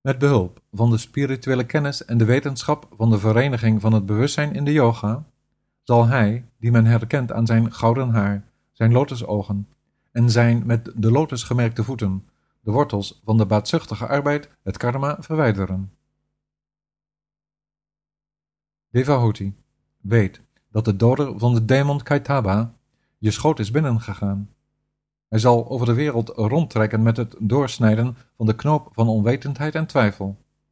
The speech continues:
Deze persoonlijkheid zal de leider zijn van de zielen van perfectie.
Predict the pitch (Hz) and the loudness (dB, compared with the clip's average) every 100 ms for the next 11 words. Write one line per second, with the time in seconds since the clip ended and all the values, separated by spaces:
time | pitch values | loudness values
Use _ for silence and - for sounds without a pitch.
0 | _ _ _ _ _ _ _ _ _ _ | _ _ _ _ _ _ _ _ _ _
1 | _ _ _ _ _ _ - 110 120 143 | _ _ _ _ _ _ -4 0 2 0
2 | 151 131 117 104 101 92 - _ _ _ | -4 -2 0 0 -2 -8 -10 _ _ _
3 | _ 101 117 120 123 151 131 92 101 104 | _ -2 0 2 2 2 0 -2 0 0
4 | 107 110 104 127 143 107 110 113 135 117 | 0 0 2 0 0 0 0 0 -2 -4
5 | 147 - 98 | -4 -4 -10